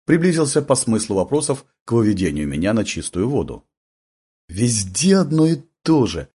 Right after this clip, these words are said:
Все хотят использовать друг друга. Маги в таком случае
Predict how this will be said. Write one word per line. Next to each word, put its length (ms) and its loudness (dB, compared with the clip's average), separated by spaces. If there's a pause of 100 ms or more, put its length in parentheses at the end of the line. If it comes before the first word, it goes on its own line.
(180)
Все 400 0
хотят 480 0
использовать 800 -2 (180)
друг 320 -2
друга. 460 -6 (720)
Маги 360 4
в 80 -4
таком 280 -2
случае 480 -6